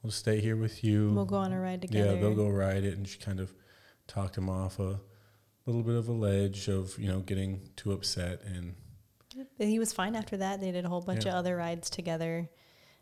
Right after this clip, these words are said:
Speaker 2: um, as a family after that. And then one of the sons made a comment about how he was sad that his little brother couldn't go with him on that one ride. Um, so the, the psychiatrist said on that one that it was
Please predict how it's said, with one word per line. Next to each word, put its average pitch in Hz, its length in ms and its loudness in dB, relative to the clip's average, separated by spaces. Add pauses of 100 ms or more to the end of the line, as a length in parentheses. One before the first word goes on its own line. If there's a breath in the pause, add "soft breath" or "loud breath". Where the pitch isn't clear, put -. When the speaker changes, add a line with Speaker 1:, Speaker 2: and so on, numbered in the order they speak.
(140 soft breath)
Speaker 2:
um, 165 260 -2
as 165 200 -6
a - 40 -8
family 208 520 -2
after 208 320 -4
that. 208 360 0
And 165 140 -2
then 170 160 -2
one 170 160 0
of 170 60 -2
the 165 100 -2
sons 165 340 -2
made 170 140 -2
a 165 40 -2
comment 160 360 -2
about 156 220 0
how 160 240 -2
he 185 160 -4
was 170 100 -2
sad 160 280 0
that 151 100 0
his 156 160 -4
little 165 160 -2
brother 165 260 -4
couldn't 160 260 -4
go 160 140 0
with 160 160 0
him 170 300 -2 (500 soft breath)
on 170 120 0
that 160 180 -2
one 160 200 -2
ride. 156 420 -4 (520 soft breath)
Um, 165 640 -2 (760)
so 202 300 8
the, 185 400 6
the 180 260 4
psychiatrist 196 680 4
said 175 180 6
on 165 180 4
that 165 200 4
one 170 280 2
that 160 380 0 (380)
it 208 160 4
was 180 340 2